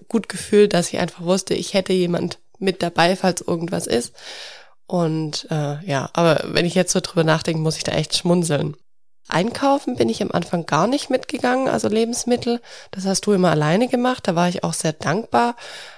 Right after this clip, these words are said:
weil wir haben halt auch für uns entschieden, okay, durch diese Corona-Situation,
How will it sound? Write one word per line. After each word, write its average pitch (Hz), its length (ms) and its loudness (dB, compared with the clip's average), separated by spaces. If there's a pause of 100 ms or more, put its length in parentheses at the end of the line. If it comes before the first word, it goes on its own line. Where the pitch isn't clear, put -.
(220)
weil 180 400 2
wir 170 160 0
haben 190 120 0
halt 196 200 2
auch 185 160 0
für - 140 -10
uns 180 180 -4
entschieden, 185 420 0
okay, 202 420 0 (160)
durch 196 380 -4
diese 175 280 -2
Corona-Situation, 170 1300 -2